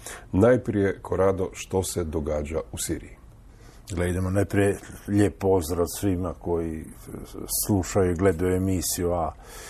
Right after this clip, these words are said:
Speaker 2: ali recimo to što se dešava je samo jedan mali korak u onom što znamo da je problem koji dolazi, a to je novi svjetski poredak koji nam dolazi. To je sukob civilizacija,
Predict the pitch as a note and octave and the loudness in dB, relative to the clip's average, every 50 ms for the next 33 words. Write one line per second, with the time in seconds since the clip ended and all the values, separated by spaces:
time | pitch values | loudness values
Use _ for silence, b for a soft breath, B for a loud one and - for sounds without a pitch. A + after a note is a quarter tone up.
0 | B B B B B B B B B B B B B - - - - - - - | B B B B B B B B B B B B B -20 -18 -18 -18 -20 -18 -10
1 | - - G2+ G#2 A2+ A#2 D3+ D3+ - - D#3+ C#3 A2+ G2 - - D#3 C3 - - | -4 0 2 2 4 4 4 4 2 2 2 2 2 2 4 4 4 4 4 2
2 | - A#2+ G2+ - - A2+ G#2 F2 E2+ G#2 G2+ - - - C#3+ D#3+ D#3 B2+ A2 - | 0 0 0 2 4 2 2 2 4 0 0 0 2 0 0 2 4 4 4 4
3 | - - D3 D3+ C#3+ C#3 C#3+ C#3 B2 C3 A#2 A2+ A#2 A#2+ B2+ B2+ B2 A#2 A2 G#2 | 4 0 2 2 4 6 6 6 6 4 2 4 4 4 4 4 4 2 2 0
4 | F2+ - - - - - A#2 B2 B2+ C3 B2 A#2 - - A#2 A2+ A2+ A2+ B2 B2+ | -2 -4 -10 -12 -6 0 2 4 6 6 4 4 2 0 0 4 4 4 4 4
5 | B2+ A#2 A2+ A2 G2+ F#2 - - - G2 E2+ D#2 G#2 A2 G#2+ A2+ A2+ A2 G#2+ G2+ | 4 2 2 2 0 -2 -2 0 0 0 2 2 2 4 4 4 2 2 0 -2
6 | F2+ F2 G2 G2+ G2 F#2+ F#2+ F#2+ F#2+ F#2 F2 - - - G#2 G2 F#2+ F2+ G2+ G#2+ | -2 2 4 6 6 6 4 2 2 0 0 -2 -4 -2 0 0 2 2 4 4
7 | G#2 F#2+ F#2 - - G2+ F#2 F2 G2+ G2 G#2+ A2+ A#2 - - A#2 A2 G#2 - A2+ | 4 4 2 0 0 0 4 4 4 6 6 4 4 2 4 2 2 2 4 2
8 | A2+ A2 A2 A2+ A2 G#2+ G2+ - - - A2+ G#2 - - - - F#2 - - F2 | 4 4 4 4 4 2 2 0 2 4 4 4 4 2 -2 -4 -4 -2 2 0
9 | D#2+ - - - - - - - - - - - - - - - - - - - | 2 2 0 -2 -4 -6 -8 -6 -6 -8 -8 -6 -8 -14 -14 -8 -8 -8 -8 -8
10 | - - - - - - - - B B B B B B B B B B - - | -10 -10 -10 -8 -8 -8 -10 -12 B B B B B B B B B B 2 4
11 | A#2 A2 G#2 F2+ - - - A#2 G#2+ F2+ - A2 G2+ - - - - A2 G#2+ G2+ | 6 6 6 4 2 0 0 0 0 0 0 0 0 0 -2 -2 0 2 4 4
12 | G#2 G2+ G2 G2 F#2+ E2 D#2+ F2+ E2 - - - - - - E2+ D#2 E2 | 4 4 4 2 2 2 2 2 0 0 -2 -4 -4 -4 -2 -2 -4 -4